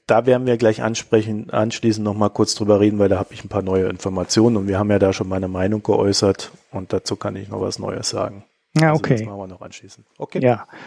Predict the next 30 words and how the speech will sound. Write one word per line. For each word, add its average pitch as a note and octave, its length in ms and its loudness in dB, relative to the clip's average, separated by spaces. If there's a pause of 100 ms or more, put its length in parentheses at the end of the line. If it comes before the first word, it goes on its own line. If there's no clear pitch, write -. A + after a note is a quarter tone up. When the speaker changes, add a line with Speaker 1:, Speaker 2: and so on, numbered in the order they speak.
(220)
Speaker 2:
okay. C3 380 2
Und, C#3 340 2
ähm, B2+ 320 2
aber C3+ 260 2
da D3+ 220 4
geht's C#3 400 0
jetzt F#3 160 0
um C#3+ 80 0
die C3 80 2
klassischen C#3+ 560 0
Student B2+ 460 -2
Loans. G#2+ 360 -6
Also, A2 440 -2
ähm, A2 500 -10
du A2+ 340 -6
nimmst B2 300 -4
ein B2+ 60 -10
Studium E3 420 -2
auf B2 380 2
und A2+ 320 -8
besorgst A2+ 400 2
dir A#2+ 100 2
halt A2 160 -6
einen A#2+ 80 -18
Kredit, C3 400 0
um C#3+ 80 -2
das C3+ 140 -2
Studium G#2+ 340 -6
zu A#2 160 -2
finanzieren. G#2+ 640 -4